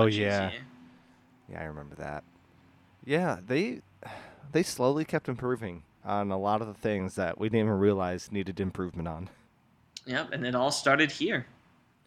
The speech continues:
Speaker 1: Yes, it did. Ah, good times. So, another thing that was, uh, continued on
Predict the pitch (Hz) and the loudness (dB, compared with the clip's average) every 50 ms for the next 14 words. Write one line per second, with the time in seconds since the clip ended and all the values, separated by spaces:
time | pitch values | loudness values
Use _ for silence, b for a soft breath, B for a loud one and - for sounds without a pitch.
0 | _ _ _ _ _ _ _ _ _ _ _ _ _ _ _ _ - 69 - - | _ _ _ _ _ _ _ _ _ _ _ _ _ _ _ _ -18 -14 -14 -14
1 | - - - 87 78 71 71 - - B B B B B B B B 95 90 85 | -14 -12 -12 -12 -10 -10 -12 -14 -16 B B B B B B B B -10 -10 -10
2 | - B B B B B B B _ - 160 135 - - - 98 95 - 196 - | -10 B B B B B B B _ -6 -6 -6 -6 -10 -14 -14 -14 -16 -18 -20
3 | - - _ _ _ _ _ _ _ _ _ _ _ _ _ _ _ _ _ _ | -20 -20 _ _ _ _ _ _ _ _ _ _ _ _ _ _ _ _ _ _
4 | _ _ _ _ _ _ b b b b b b b b b b - - 143 139 | _ _ _ _ _ _ b b b b b b b b b b -4 0 2 4
5 | 135 135 131 127 - _ _ - - 139 139 156 160 - - - - 156 151 147 | 4 4 2 0 -4 _ _ -4 -2 0 2 2 2 0 0 2 4 4 4 6
6 | 143 135 135 117 123 127 - - - - - - 123 117 113 113 110 110 110 110 | 4 4 4 4 2 -2 -6 -8 -14 -18 -14 -6 -2 0 0 2 2 2 0 -2
7 | - - - 131 - - 135 120 120 113 117 113 120 135 156 175 | -4 -4 -6 -6 -4 -2 -2 0 2 2 2 4 4 2 0 -2